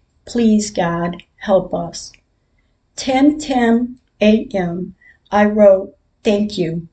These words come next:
Eleven fifty-five A M, my brother John called. We talked for about thirty minutes. We got into the same kind of conversation that Patty and I were saying.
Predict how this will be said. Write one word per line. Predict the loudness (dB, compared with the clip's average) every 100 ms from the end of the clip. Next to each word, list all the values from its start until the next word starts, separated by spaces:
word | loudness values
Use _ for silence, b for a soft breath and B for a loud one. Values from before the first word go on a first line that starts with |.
| _ _ _ _ _
Eleven | 2 2 4 2 2
fifty-five | -2 -4 -6 -6 -2 0 2
A | 0 -4 -8 -6
M, | -4 -4 -6 -10 -2
my | -2
brother | 0 0 2 0
John | -2 -4 -4 -4
called. | -6 -6 -4 -4 -10 _ _
We | -4
talked | -2 -4 -4 -2
for | 0
about | 0 0 -2
thirty | -2 0 0
minutes. | 0 -2 -4 -8 -12 -20 -20 _ b b b b
We | 0
got | 2 4
into | 4 2 0
the | -2
same | -4 -2 -2
kind | -2 -2 -2
of | -2
conversation | 0 2 0 0 -2 -2 -4 -4
that | -6 -6
Patty | -2 0 0
and | -2
I | -4 -6
were | -6
saying. | -8 -6 -6 -6 -8